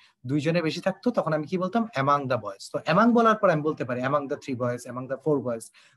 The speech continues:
that's not the problem। Problem হচ্ছে আমি between বলার পরে তার সাথে আবার to দিতে পারি না। okay,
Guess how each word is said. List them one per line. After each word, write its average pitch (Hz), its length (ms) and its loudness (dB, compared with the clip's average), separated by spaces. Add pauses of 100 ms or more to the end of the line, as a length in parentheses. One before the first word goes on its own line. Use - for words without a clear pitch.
(120)
that's 147 240 2
not 185 220 4
the 156 100 0
problem। 120 320 -2 (360)
Problem 202 320 6
হচ্ছে 190 180 2
আমি 139 120 -2
between 190 360 2
বলার 170 240 2
পরে 120 200 -4
তার 120 140 -8
সাথে 135 180 -8
আবার 131 160 -4 (140)
to 160 120 -2
দিতে 143 340 -4 (340)
পারি 104 340 -14
না। 127 180 -4 (320)
okay, 190 160 -10